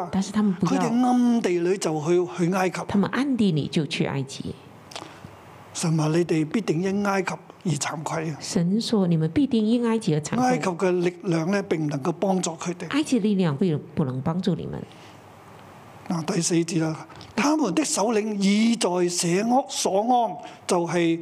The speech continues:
Speaker 1: 呃，埃及嘅地方啊。
Speaker 2: 他們，第四節，他們的首領已在所安，所安就是埃及的地方。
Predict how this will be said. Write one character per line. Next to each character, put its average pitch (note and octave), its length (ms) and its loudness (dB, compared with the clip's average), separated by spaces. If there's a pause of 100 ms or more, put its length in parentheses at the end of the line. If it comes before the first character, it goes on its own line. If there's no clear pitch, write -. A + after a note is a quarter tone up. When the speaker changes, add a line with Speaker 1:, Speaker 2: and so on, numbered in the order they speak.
(480)
Speaker 1:
呃， D3+ 380 2 (220)
埃 G#3+ 160 2
及 - 100 -8
嘅 E3 120 0
地 D3 180 0
方 E3+ 240 -2
啊。 D#3 100 -8 (560)
Speaker 2:
他 - 160 0
們， D4 300 2
第 E4 140 4
四 C#4 200 2
節， D3+ 200 2
他 B3 120 0
們 C#4+ 100 0
的 B3+ 40 4
首 G3+ 220 0
領 A#3 60 2
已 D3 280 2
在 A3 180 0
所 D#3 260 -2
安， G#3+ 180 -2
所 G3 200 0
安 A3+ 140 -2
就 D4+ 140 0
是 A#3+ 80 0
埃 G#3 120 0
及 E3+ 140 0
的 D3 120 2
地 C#3 140 -2
方。 C3+ 240 -2